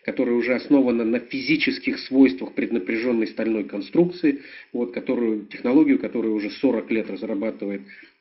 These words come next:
наш российский инженер. Э, он родился в Казахстане, э, родился в Белоруссии, потом долгое время жил в Казахстане, э, работает в России, работал в России, а сегодня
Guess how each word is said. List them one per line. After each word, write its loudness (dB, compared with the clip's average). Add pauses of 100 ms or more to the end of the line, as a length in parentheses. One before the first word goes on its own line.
наш -2
российский -6
инженер. 2 (340)
Э, -8
он -6
родился -4
в -20
Казахстане, 2 (280)
э, -2
родился 6
в -6
Белоруссии, 4
потом -2
долгое 2
время 0
жил -2
в -10
Казахстане, 2 (320)
э, -6
работает -2
в -8
России, -2
работал 4
в -2
России, 4
а 4
сегодня 4